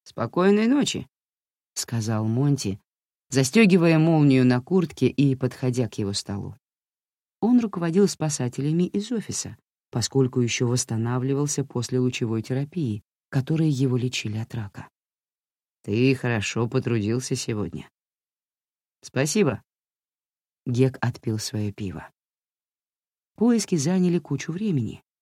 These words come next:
и у него уже двоилось в глазах. «Ночь на дворе. Езжай-ка лучше к себе, а завтра оставайся дома. Я подежурю в офисе». Монти вытащил из кармана теплые перчатки.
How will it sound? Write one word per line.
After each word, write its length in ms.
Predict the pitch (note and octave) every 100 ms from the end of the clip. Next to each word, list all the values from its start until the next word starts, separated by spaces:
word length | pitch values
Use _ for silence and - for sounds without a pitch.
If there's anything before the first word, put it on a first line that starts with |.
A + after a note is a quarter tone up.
| _ -
и 100 | F3+
у 60 |
него 320 | F3+ F3+ D#3 D3+
уже 180 | B2
двоилось 500 | A#2+ G#2+ A2+ A#2 A2
в 60 | G2+
глазах. 520 | A2 G#2+ - - - _ _ _ _ _ _ _ _ _ _ -
«Ночь 400 | B2+ B2+ C3+ -
на 100 | A#2+
дворе. 380 | A#2 A2 G2 - _ _ _ _ _ _ _
Езжай-ка 560 | C3 E3+ F3 A#3+ E3+ C#3
лучше 280 | E3 -
к 40 | B2+
себе, 520 | - D#3+ F#3+ F#3 G#2 -
а 260 | - B2 A#2+
завтра 380 | D3 F#3 -
оставайся 500 | G#2 - B2+ C#3+ -
дома. 360 | G2+ G#2+ G2 - _ _ _ -
Я 220 | B2 E3+
подежурю 520 | F#3+ F#3+ G#3 D#3+ A2
в 20 |
офисе». 380 | C3+ - - - _ _ _ _ _ _ _ _ _ _ _ _ _
Монти 440 | D#3 F3+ A3 G3+ E3
вытащил 440 | F#3 F3 D3 D3
из 100 | C3
кармана 480 | - B2 C3+ D#3+ D3+
теплые 400 | - A#2 A2+ A2
перчатки. 640 | A2+ - - E2 - -